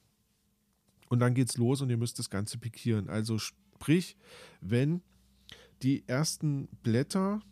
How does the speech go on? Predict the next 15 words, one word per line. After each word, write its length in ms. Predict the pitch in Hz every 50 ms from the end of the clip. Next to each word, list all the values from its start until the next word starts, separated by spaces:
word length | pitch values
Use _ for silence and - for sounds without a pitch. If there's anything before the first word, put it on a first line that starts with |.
| - - - - - - - -
nach 220 | 120 120 131 139 -
den 160 | - 151 131
Klei-, 260 | - 113 104 98 -
Keimblättern 680 | - - - 117 113 135 135 - 123 110 - 107 101 92
entstehen, 440 | 92 98 - - - 98 95 92
ne? 140 | 95 110 131 131
Also 160 | 113 107 104
wenn 100 | 107 107 113
die 100 | 120 71
ersten 440 | 107 120 123 - - 135 120 - - _ -
eigentlichen 600 | 95 107 120 131 139 123 - 123 113 - 117 110
Blätter 280 | - 117 120 - 139 123
der 120 | 117 110
Pflanze 340 | - - 107 117 131 - 120
entstehen, 440 | 107 110 - - - 135 151 151